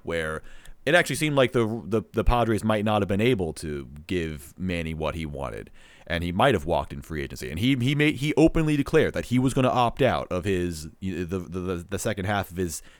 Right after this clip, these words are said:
ten-year, three hundred million dollar deal. And so, at some point, they just said, "All right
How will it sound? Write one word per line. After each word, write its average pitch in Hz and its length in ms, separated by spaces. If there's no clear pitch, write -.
ten-year, 107 500
three 98 200
hundred 90 180
million 87 300
dollar 80 260
deal. 71 340
And 101 140
so, 110 400
at 101 120
some 127 220
point, 131 240
they 123 100
just 120 120
said, 139 160
"All 165 80
right 139 200